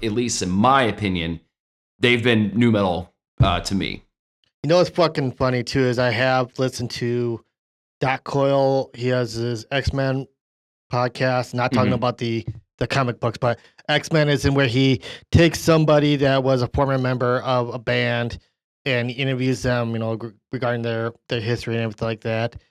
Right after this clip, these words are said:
Speaker 2: And he had Christian from Fear Factory on before,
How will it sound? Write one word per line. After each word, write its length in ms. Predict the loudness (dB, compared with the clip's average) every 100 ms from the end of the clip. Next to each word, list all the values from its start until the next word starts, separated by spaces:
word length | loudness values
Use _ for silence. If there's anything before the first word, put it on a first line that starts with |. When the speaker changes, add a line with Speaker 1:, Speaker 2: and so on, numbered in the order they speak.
| _ _ _ _
Speaker 2:
And 200 | 2 2
he 140 | 4 2
had 140 | 2
Christian 600 | 2 0 0 -2 -4 -8 _ _ _
from 420 | -2 0 0 -4 -10 _ _ _ _ _ 0
Fear 140 | 0
Factory 380 | 2 0 0 -2
on 220 | 0 -2
before, 560 | -4 -2 2 2 2